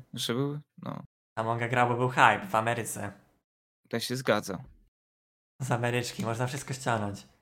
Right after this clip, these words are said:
Speaker 2: Jest sześć, sześć,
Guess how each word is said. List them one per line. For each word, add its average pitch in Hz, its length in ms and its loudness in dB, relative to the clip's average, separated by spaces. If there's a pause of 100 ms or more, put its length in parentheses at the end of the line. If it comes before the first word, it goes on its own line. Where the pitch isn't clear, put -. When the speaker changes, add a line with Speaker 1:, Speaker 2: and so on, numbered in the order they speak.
(760)
Speaker 2:
Jest - 460 -2
sześć, - 540 4
sześć, - 480 -2